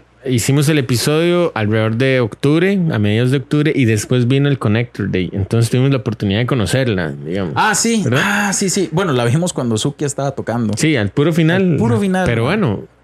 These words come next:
Speaker 1: entonces, a partir de eso también tuvimos un episodio de tres, top tres juegos del Connector Day,
Speaker 2: Ajá.
Speaker 1: ¿verdad?
Speaker 2: Ujú.
Speaker 1: Tuvimos, eh, después invitados a los hermanos gaming, que, que hay varios, eh, episodios pendientes con ellos.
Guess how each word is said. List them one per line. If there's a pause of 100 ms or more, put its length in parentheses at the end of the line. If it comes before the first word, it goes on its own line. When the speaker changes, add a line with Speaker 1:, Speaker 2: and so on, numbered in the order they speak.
(140)
Speaker 1:
entonces,
a
partir
de
eso
también
tuvimos
un
episodio
de
tres, (100)
top
tres
juegos
del
Connector
Day, (200)
Speaker 2:
Ajá.
Speaker 1:
¿verdad?
Speaker 2:
Ujú.
Speaker 1:
Tuvimos,
eh,
después
invitados
a
los
hermanos
gaming,
que,
que
hay
varios, (100)
eh,
episodios
pendientes
con
ellos.